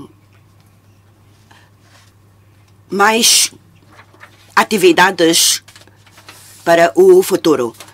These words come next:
Daí, nessa altura, o governo entendeu que era oportunas as propostas formuladas pela companhia para otimizar a, a diversificação da economia de Macau.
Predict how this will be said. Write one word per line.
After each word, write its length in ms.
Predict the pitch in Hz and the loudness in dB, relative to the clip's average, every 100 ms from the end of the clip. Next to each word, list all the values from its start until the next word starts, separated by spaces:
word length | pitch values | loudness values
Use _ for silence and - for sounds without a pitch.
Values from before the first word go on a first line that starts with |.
| - | -14
Daí, 400 | - 160 170 277 - | -4 -2 0 -2 -4
nessa 240 | 208 - | -6 -2
altura, 320 | 170 190 208 185 | -2 -2 -2 -2
o 40 | |
governo 600 | 175 160 233 226 165 165 165 | -2 -2 -2 -2 0 0 0
entendeu 420 | 185 180 220 277 | 0 0 -2 -6
que 120 | 220 | -4
era 520 | 151 196 202 175 170 - | -2 -2 0 2 2 0
oportunas 1400 | 175 156 262 269 277 254 226 233 220 170 151 156 151 - - - - | -6 -8 -8 -6 -6 -6 -8 -6 -4 -4 -2 -2 -4 -6 -12 -20 -6
as 240 | 185 170 | -2 -2
propostas 680 | - 196 285 311 151 151 - - - - | -2 -4 -2 -2 -2 -2 -4 -8 -20 -20
formuladas 600 | - 220 185 190 196 175 | -4 0 2 2 2 0
pela 280 | - 185 170 | 0 0 0
companhia 520 | 170 165 165 214 320 320 - - - - _ | 0 -2 -2 0 -2 -2 -10 -20 -20 -20 _
para 280 | 208 185 180 196 | -4 -2 -2 -2
otimizar 580 | 214 190 185 285 277 | 0 2 2 2 -2
a, 220 | 170 165 - | 0 0 -2
a 20 | |
diversificação 1000 | 190 180 165 170 165 175 202 190 202 190 | -4 -6 -6 -6 -6 -4 0 0 0 -4
da 240 | 165 190 190 | -4 -4 -2
economia 460 | 185 175 170 185 | 0 0 2 0
de 60 | 175 | 0
Macau. 360 | 151 139 113 | -4 -4 -6